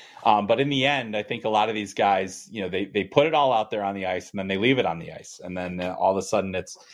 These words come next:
it's back to, uh, back to, to the good times. But yeah, I mean, you know, Fort Wayne is certainly one of the more unique franchises, and I'm sure it's just a blast to,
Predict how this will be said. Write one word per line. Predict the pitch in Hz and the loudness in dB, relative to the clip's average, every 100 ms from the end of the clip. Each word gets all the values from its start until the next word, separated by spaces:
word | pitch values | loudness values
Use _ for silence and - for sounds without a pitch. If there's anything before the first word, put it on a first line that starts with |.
| - - - | -20 -20 -2
it's | 110 98 | 0 0
back | - 101 101 - | 0 2 2 -2
to, | - 101 98 | -2 2 4
uh, | 92 90 87 _ | 4 2 -2 _
back | 110 104 - | 0 0 -2
to, | 101 92 - | -4 -4 -8
to | - 92 - | -8 -8 -4
the | 104 | 0
good | 98 98 | 0 0
times. | 107 95 92 95 | 0 0 0 -2
But | 104 | 4
yeah, | 110 | 4
I | 107 | 4
mean, | 104 101 120 | 0 -6 -2
you | |
know, | 107 | -2
Fort | 101 143 139 | 2 2 4
Wayne | 131 120 | 2 0
is | 110 | -4
certainly | - 117 110 110 98 _ _ _ - | -2 -2 0 -2 -2 _ _ _ 0
one | 123 | 2
of | |
the | 120 | 4
more | 113 | 2
unique | 113 113 117 123 - | 2 -2 -2 -4 -2
franchises, | 123 113 107 117 110 95 104 95 98 | 0 0 2 2 4 2 -4 -4 -4
and | 92 92 92 | -2 -2 -2
I'm | 95 95 | -2 -2
sure | - 107 | 4 2
it's | 98 | 2
just | 104 104 | -2 0
a | |
blast | 95 95 95 - | 2 2 2 0
to, | 95 90 | -2 -2